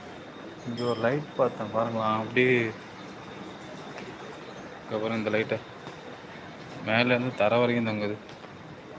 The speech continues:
இந்த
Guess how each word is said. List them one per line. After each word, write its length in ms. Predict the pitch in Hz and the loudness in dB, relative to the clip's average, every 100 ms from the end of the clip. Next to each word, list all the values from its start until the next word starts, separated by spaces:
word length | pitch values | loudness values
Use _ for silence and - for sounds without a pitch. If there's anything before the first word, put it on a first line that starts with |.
| - - - - - - - - - - - - - - - - - - - - - - - - - - - - - - - - - - - - - - | -12 -12 -12 -14 -14 -14 -14 -14 -14 -14 -16 -16 -14 -14 -14 -16 -16 -14 -14 -14 -12 -12 -12 -12 -12 -12 -14 -14 -12 -12 -10 -10 -10 -10 -10 -10 -12 -8
இந்த 160 | 101 104 | -4 -2